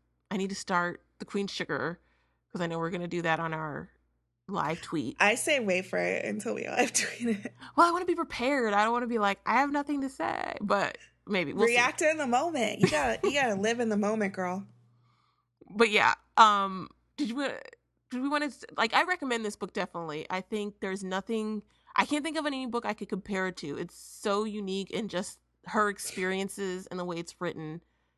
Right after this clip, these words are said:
Speaker 2: Mm-hmm.
Speaker 1: that I think that it should be read by a lot of people. I joined her book club, by the way.
Speaker 2: I know. You sent it to me. You're like, "Ooh,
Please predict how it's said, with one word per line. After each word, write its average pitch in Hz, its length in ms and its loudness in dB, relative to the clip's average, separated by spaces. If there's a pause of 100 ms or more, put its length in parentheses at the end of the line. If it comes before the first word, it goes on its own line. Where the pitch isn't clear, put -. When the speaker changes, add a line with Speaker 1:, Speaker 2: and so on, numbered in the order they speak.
(140)
Speaker 2:
Mm-hmm. 180 580 -4
Speaker 1:
that 180 140 0
I 175 100 2
think 170 380 -4 (920)
that 185 180 2
it 180 40 -4
should 202 160 -6
be 175 120 -4
read 165 200 0
by 160 140 4
a 143 80 2
lot 143 160 2
of 156 60 -6
people. 120 420 -8
I 220 80 10
joined 240 240 0
her 262 100 0
book 196 200 2
club, 147 260 4
by 143 160 2
the 135 80 -4
way. 90 260 2 (280)
Speaker 2:
I 233 160 8
know. 294 320 4
You 320 180 2
sent 320 320 2
it 277 120 -2
to 277 120 0
me. 226 120 0
You're 240 200 0
like, 196 180 4 (140)
"Ooh, 381 100 4